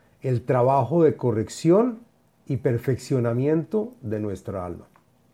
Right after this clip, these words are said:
Este es el actual estado del cli de cada persona en este mundo. El hombre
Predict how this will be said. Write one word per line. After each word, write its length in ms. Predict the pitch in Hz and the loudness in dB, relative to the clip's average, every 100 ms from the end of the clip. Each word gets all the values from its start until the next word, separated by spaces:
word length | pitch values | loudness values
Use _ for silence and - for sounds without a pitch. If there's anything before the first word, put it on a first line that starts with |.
| _ - _ _ _ _ _ _ - | _ -20 _ _ _ _ _ _ -2
Este 320 | 180 180 233 | 0 2 2
es 80 | 202 | 4
el 120 | 202 | 4
actual 400 | 143 - 165 165 | 2 0 2 4
estado 440 | 175 - 175 180 | 2 2 4 6
del 300 | 175 120 117 | 6 4 0
cli 420 | - 139 165 196 - _ _ - | -2 0 2 0 -6 _ _ -6
de 220 | 123 - | -6 -2
cada 360 | - 151 196 196 | 2 4 4 4
persona 540 | 131 - 156 165 170 | 0 2 2 4 2
en 100 | 120 | 0
este 280 | 120 - 160 | -4 -6 -4
mundo. 400 | 147 120 95 - _ _ _ _ _ _ _ _ _ | -4 -4 -8 -16 _ _ _ _ _ _ _ _ _
El 160 | 127 131 | -2 0
hombre 480 | 160 175 196 196 | 2 4 2 0